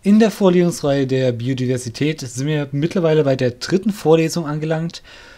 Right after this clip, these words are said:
Hier werden wir uns um die Gruppen Amorphea und Ophistochondra kümmern. Und wie man anhand des Bildes schon sieht, noch sind wir nicht ganz bei den Tieren, wir stehen noch in Anführungszeichen etwas drüber.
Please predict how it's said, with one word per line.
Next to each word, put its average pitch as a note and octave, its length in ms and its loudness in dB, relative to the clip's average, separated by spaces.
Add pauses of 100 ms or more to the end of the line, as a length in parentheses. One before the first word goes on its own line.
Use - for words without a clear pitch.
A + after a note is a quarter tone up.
(200)
Hier F3 160 2
werden E3+ 200 6
wir D3+ 60 0
uns D3 140 -4
um D3+ 100 -4
die B2 100 -4
Gruppen D3 360 -2
Amorphea B2+ 600 0
und B2 420 -4
Ophistochondra C3 680 -2
kümmern. B2 460 -2 (580)
Und D#3+ 340 0
wie D3 100 0
man D#3+ 120 0
anhand C#3+ 320 -2
des B2+ 140 -4
Bildes D3 240 0
schon D3 220 -4
sieht, C#3 300 -4 (200)
noch D3+ 220 -2
sind D#3 140 -4
wir C#3 100 0
nicht C3 120 -4
ganz D3+ 260 -2
bei E3 140 0
den D3+ 120 -2
Tieren, D3+ 300 -2
wir C3+ 100 -4
stehen B2+ 240 -2
noch B2+ 200 -6 (180)
in C#3 80 -8
Anführungszeichen B2+ 720 -4
etwas - 280 -10
drüber. D#3+ 440 2